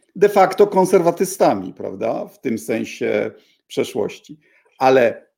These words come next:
czy to oznacza, że jak Pawłowicz z Piotrowiczem i Muszyńskim,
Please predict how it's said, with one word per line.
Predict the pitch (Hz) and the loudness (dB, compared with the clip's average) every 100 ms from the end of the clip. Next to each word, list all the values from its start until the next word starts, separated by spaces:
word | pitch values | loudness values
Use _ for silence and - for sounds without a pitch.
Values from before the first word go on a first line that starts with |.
| _ | _
czy | - | -8
to | 131 214 | 2 6
oznacza, | 269 170 139 107 - 110 110 | 6 6 2 0 -4 -4 -4
że | 120 160 | -2 -2
jak | 170 196 202 - - _ _ - | 0 0 0 -4 -20 _ _ -2
Pawłowicz | 170 165 170 127 95 95 - - - _ _ _ _ _ _ _ _ | 0 4 4 4 -2 -16 -16 -18 -18 _ _ _ _ _ _ _ _
z | - | -6
Piotrowiczem | 196 190 185 165 147 170 160 208 151 147 147 151 151 _ _ _ _ _ - | 2 2 4 0 0 -10 -10 -2 2 2 0 -4 -6 _ _ _ _ _ -6
i | 185 | 0
Muszyńskim, | 185 - 139 104 - - 101 110 135 | 0 0 -2 -4 -10 -12 -10 -10 -12